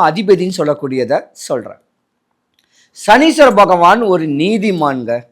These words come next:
ஒரு ஜட்ஜு. நீதியை நிலநாட்டக்கூடியவர்,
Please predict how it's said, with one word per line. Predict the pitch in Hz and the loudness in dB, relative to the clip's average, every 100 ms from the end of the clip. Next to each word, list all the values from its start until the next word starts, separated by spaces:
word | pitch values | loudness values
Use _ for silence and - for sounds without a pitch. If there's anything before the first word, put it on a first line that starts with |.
| _ _ _ _ _ _ _ _ _ 135 | _ _ _ _ _ _ _ _ _ -4
ஒரு | 143 127 131 | -4 -2 -2
ஜட்ஜு. | 143 123 190 202 _ _ _ _ _ _ _ _ _ _ _ _ - 160 | -2 -2 -10 -10 _ _ _ _ _ _ _ _ _ _ _ _ -10 -2
நீதியை | 240 320 320 285 269 269 196 | 2 2 2 2 2 2 0
நிலநாட்டக்கூடியவர், | 196 269 262 226 - 180 170 160 135 | 0 2 2 0 -2 -2 0 0 -2